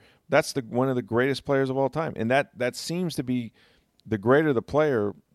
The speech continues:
uh, the bigger the chip on their shoulder. It just, it, you know, and he was, you know, n-, not drafted first overall, but he's a first rounder, but, you know,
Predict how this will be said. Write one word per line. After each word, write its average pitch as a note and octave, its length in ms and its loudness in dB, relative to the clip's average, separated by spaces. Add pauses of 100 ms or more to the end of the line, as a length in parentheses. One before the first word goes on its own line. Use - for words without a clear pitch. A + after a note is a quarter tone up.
(120)
uh, F#2+ 280 0
the F#2+ 120 -2
bigger C3+ 240 0
the G2 120 -2
chip - 280 -4
on G2+ 120 -2
their E2 100 -4
shoulder. D#2 380 -8 (100)
It G#2+ 160 -6
just, B2+ 300 -2
it, A2 140 -2
you A#2+ 100 -4
know, G2 180 0
and A2 100 -2
he C#3+ 120 0
was, D#3 240 -4 (340)
you A2+ 160 -2
know, G2+ 220 2 (180)
n-, F2+ 180 -12
not G#2 380 0
drafted G2+ 640 2
first C#3+ 300 0
overall, F#2+ 320 6
but C#3+ 60 -2
he's A#2+ 100 -2
a F#2 60 -4
first G2+ 280 0
rounder, G#2 320 0
but, F#2 240 -4
you G#2 80 -6
know, F2+ 180 -4